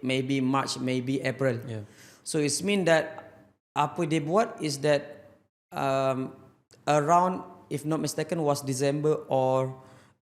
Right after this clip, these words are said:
Speaker 1: uh, January, dia pay for me to go to New Zealand Superbike Championship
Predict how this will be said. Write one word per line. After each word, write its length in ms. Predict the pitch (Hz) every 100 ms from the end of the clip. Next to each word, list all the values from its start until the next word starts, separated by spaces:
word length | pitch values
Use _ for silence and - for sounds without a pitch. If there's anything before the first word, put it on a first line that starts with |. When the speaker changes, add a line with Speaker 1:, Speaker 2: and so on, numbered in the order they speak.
| -
Speaker 1:
uh, 160 | 127 123
January, 580 | 139 139 143 139 180 202 - - _ _ _ _ _ _ _ _
dia 640 | 135 131 147 165 165 165 - - - _ _ _ -
pay 220 | 185 175
for 320 | 175 165 147
me 540 | 147 160 185 - - -
to 160 | 143 135
go 240 | 127 160 156
to 160 | 156
New 200 | 139 143
Zealand 420 | 135 143 143 156 151
Superbike 420 | 127 123 143 143
Championship 560 | 139 139 139 180 202